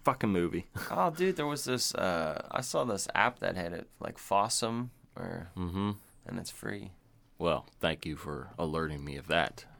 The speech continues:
Speaker 1: after I paid four dollars. Hey, four dollars is four dollars, though.
Speaker 2: I'm
Speaker 1: What are you
Speaker 2: glad
Speaker 1: gonna
Speaker 2: you,
Speaker 1: do?
Speaker 2: you liked it, though, so at least
Speaker 1: Yeah.
Speaker 2: it's like, you're like, "All right."
Speaker 1: Yeah, I liked it, and I'll tell you what, um, I don't know if you ever watched the series,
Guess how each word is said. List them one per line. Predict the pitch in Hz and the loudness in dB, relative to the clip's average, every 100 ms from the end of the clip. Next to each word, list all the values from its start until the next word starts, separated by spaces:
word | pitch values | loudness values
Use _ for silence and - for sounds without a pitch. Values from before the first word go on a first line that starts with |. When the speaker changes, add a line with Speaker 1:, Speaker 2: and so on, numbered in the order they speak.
| - | -18
Speaker 1:
after | - 60 | -8 -6
I | |
paid | 71 76 82 | -6 -4 -6
four | - - 73 | -6 -8 -4
dollars. | 67 - - - - _ - - | -4 -6 -10 -16 -20 _ -2 2
Hey, | 98 - - - - | 2 0 -14 -18 0
four | 175 123 | 6 10
dollars | 123 117 85 85 | 10 10 6 2
is | |
four | - 104 92 | 2 6 8
dollars, | 95 80 71 | 8 6 2
though. | 73 | 4
Speaker 2:
I'm | 170 | 6
Speaker 1:
What | 175 | 8
are | 226 | 8
you | 214 | 6
Speaker 2:
glad | |
Speaker 1:
gonna | 160 | 4
Speaker 2:
you, | |
Speaker 1:
do? | 98 85 - - | 4 2 0 -6
Speaker 2:
you | 139 | 0
liked | 160 180 151 107 | 4 4 4 0
it, | - | 2
though, | 92 90 | 2 4
so | 113 | 4
at | 104 | 4
least | 117 139 | 6 8
Speaker 1:
Yeah. | 208 | 10
Speaker 2:
it's | 127 87 | 10 8
like, | 110 92 | 6 4
you're | 113 | 4
like, | 104 95 | 4 4
"All | 156 | 4
right." | 87 76 - - | 4 2 -6 -6
Speaker 1:
Yeah, | - 202 120 | 2 6 8
I | |
liked | 127 156 - | 8 6 6
it, | 104 | 6
and | 107 | 6
I'll | 107 | 6
tell | 101 147 | 4 6
you | 107 98 | 6 6
what, | 101 139 76 - - - - - - | 6 6 6 2 -6 -20 -20 -16 2
um, | 92 87 85 80 - - - - - - - - - - | 4 6 4 2 -6 -20 -20 -20 -18 -20 -20 -20 -10 -6
I | - | 2
don't | 117 | 4
know | 120 | 4
if | 104 | 6
you | 107 | 6
ever | 110 104 | 6 8
watched | 104 101 - | 8 6 2
the | |
series, | - - 170 143 78 76 - - | -4 2 4 4 4 0 -6 -10